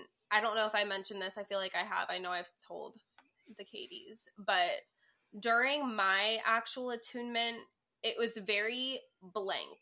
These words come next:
for me. Like, during the actual process of getting attuned, it's, like, very meditative, and I just wasn't seeing much of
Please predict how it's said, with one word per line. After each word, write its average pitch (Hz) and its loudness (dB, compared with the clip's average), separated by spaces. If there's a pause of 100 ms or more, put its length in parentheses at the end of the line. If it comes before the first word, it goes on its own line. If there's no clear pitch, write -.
(280)
for 180 -6
me. 170 -10
Like, 185 -6 (340)
during 226 0
the 208 2
actual 202 2
process 196 -2
of 214 -8
getting 233 2
attuned, 254 -6 (1400)
it's, 254 0
like, 269 2
very 294 6
meditative, 247 4
and 214 2 (720)
I 240 10
just 262 0
wasn't 220 0
seeing 202 -4 (300)
much 202 -4
of 196 -4